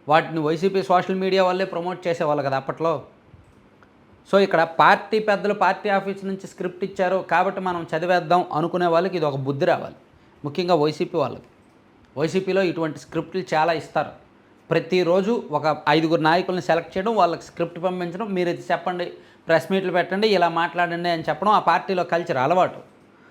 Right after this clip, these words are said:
అందులో కొన్ని పదాలు ఉంటాయి, ఆ పదాలు అభ్యంతరకరంగా ఉంటాయి, ఆ పదాలు వాడకూడదు. So, రాజకీయంగా ఫ్యూచర్ కావాలి అనుకున్నప్పుడు, ప్రజా జీవితంలో కాస్త ప్రశాంతంగా ఉండాలి అనుకున్నప్పుడు,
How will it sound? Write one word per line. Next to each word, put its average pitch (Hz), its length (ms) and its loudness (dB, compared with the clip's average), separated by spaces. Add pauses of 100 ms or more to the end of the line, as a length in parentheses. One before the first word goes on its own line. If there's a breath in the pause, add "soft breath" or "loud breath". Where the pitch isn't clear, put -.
(120)
అందులో 214 240 4
కొన్ని 214 420 0 (520)
పదాలు 185 280 4
ఉంటాయి, 156 280 -6 (480)
ఆ 170 60 4
పదాలు 190 340 6
అభ్యంతరకరంగా 185 680 2
ఉంటాయి, 135 320 -2 (180)
ఆ 165 40 0
పదాలు 196 340 6
వాడకూడదు. 175 580 4 (1300)
So, 147 60 2
రాజకీయంగా 190 600 4
ఫ్యూచర్ 190 400 0
కావాలి 175 320 6
అనుకున్నప్పుడు, 156 520 -4
ప్రజా 185 340 0
జీవితంలో 180 500 -4
కాస్త 160 280 -6
ప్రశాంతంగా 175 600 -2
ఉండాలి 165 380 0
అనుకున్నప్పుడు, 156 680 -6